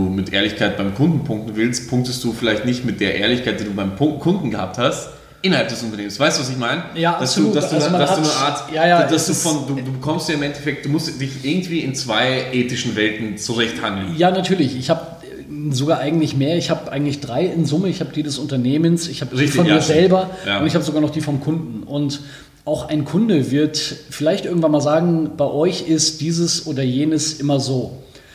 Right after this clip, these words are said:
Speaker 2: Und natürlich werde ich diese Sache auch vielleicht schon mal selber gemerkt haben, dass es einfach interne Abläufe gibt, in denen wir optimierungswürdig sind.
Speaker 1: Ja.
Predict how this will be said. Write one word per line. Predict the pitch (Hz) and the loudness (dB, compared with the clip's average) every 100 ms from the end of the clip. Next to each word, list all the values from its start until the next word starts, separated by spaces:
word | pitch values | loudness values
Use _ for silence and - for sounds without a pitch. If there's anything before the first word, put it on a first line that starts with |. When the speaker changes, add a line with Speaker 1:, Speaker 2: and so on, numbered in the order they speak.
| - - | -20 -12
Speaker 2:
Und | 143 147 | -8 -4
natürlich | 170 - - 208 180 - | -6 -6 -4 0 2 2
werde | 123 135 | 0 0
ich | 143 | -2
diese | 151 135 151 131 - | -2 0 0 0 -6
Sache | 127 135 - 156 - - | -8 -6 -4 -4 -4 -4
auch | 156 - | -2 -2
vielleicht | 190 175 175 | -2 0 0
schon | 180 | 2
mal | 151 | 2
selber | 131 160 170 156 | 4 2 4 2
gemerkt | 143 131 127 139 131 | 2 2 2 2 0
haben, | 156 123 | -2 -2
dass | 123 120 | -2 -4
es | 127 | -6
einfach | 120 120 | -8 -8
interne | 117 120 143 165 | -8 -6 -4 -6
Abläufe | 151 196 175 | -4 -4 -2
gibt, | 175 180 160 | -2 -2 -4
in | 147 | -4
denen | 135 147 147 | -2 0 0
wir | 151 | 0
optimierungswürdig | 120 - 139 156 160 - 131 127 117 | -2 -2 0 2 2 0 -2 -4 -2
sind. | 110 | 0
Speaker 1:
Ja. | 107 104 | 0 0